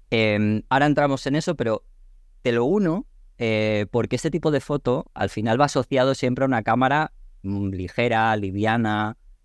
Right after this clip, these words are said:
o no sé, fácil, ¿no? de usar en el sentido de portable.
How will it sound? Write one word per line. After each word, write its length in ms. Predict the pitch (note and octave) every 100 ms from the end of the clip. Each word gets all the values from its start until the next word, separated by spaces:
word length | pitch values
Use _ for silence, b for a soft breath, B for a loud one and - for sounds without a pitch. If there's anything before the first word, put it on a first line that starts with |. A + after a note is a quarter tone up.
| _
o 420 | - G2+ G2 G2
no 100 | G#2+
sé, 220 | A#2 E3+ -
fácil, 400 | - D3 C3+ G2+
¿no? 120 | A2 C3
de 120 | A#2
usar 300 | A#2 B2 B2
en 80 | B2+
el 60 |
sentido 260 | A2+ G#2+ A#2+
de 80 | A#2+
portable. 540 | G#2+ - G2+ F#2+